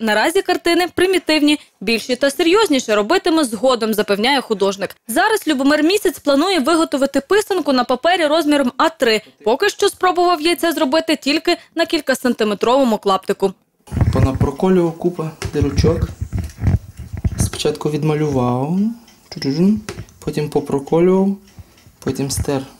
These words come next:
Speaker 2: олівець і потім чу-чу-чу. Це дуже довго було.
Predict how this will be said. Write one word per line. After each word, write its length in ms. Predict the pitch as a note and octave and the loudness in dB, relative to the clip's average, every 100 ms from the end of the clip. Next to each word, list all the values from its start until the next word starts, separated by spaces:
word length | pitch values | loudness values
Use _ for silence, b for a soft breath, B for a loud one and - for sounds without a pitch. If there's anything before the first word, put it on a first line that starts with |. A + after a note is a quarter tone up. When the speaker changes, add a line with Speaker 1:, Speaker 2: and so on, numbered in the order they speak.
| _ _ _ _ _ _ | _ _ _ _ _ _
Speaker 2:
олівець 580 | B2+ C3 D3 F#3+ G3+ - - _ _ _ _ _ _ - - - | -6 -4 -2 -2 -4 -12 -20 _ _ _ _ _ _ -10 -10 -12
і 120 | - A3 | -8 -6
потім 420 | - F#3+ F#3 E3+ | -2 -2 0 -4
чу-чу-чу. 500 | E3+ E3+ E3+ E3 D3+ | -4 -2 -2 -2 -6
Це 160 | - | -6
дуже 540 | C#3+ D3 D#3 D3+ C3+ C3 | -8 -4 -4 0 0 -2
довго 400 | B2+ B2+ B2 A#2 | -2 -2 -2 -4
було. 320 | - B2+ C3 | -6 -8 -8